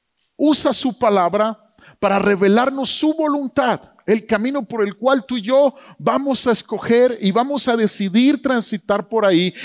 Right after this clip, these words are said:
y vamos a obtener todos los beneficios del reino de Dios en nuestra vida.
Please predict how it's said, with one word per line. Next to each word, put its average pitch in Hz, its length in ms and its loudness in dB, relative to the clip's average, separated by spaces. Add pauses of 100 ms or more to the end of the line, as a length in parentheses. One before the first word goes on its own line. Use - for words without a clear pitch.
y 190 80 -2
vamos 277 480 -2
a 285 60 -2
obtener 233 680 -2
todos 302 320 2
los 269 100 -2
beneficios 233 680 -4
del 185 160 2
reino 247 360 -2
de 226 120 -4
Dios 175 360 -4 (220)
en 180 120 -4
nuestra 180 420 -4
vida. 196 520 -4